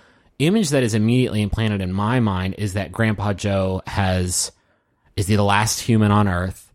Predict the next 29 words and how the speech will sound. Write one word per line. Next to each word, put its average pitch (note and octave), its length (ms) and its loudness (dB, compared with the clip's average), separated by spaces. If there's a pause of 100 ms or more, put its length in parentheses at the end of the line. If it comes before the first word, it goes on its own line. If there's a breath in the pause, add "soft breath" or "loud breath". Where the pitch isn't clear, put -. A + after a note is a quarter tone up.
(360 loud breath)
I D3+ 60 2
go D#3+ 240 4
to G3+ 80 4
that E3+ 200 2
place B2+ 260 0
a A#2 40 4
lot F#2+ 300 2
with F#2 100 -4
these F#2+ 200 0
kids' F2+ 260 0
shows D2+ 480 -4
because A2+ 260 0
there's A2 180 2
not A2 240 2
a G#2+ 60 2
lot F2 400 2
of E2 120 -6
characters. G#2 560 0
And G#2+ 140 0
so - 80 0
my G#2+ 160 4
mind G#2 260 2
immediately G2+ 440 2
races F2+ 340 -2
to, F2 240 0 (280 loud breath)
this G#2+ 180 2
is G2 140 0
post, - 540 0
post-apocalypse. G2 1080 0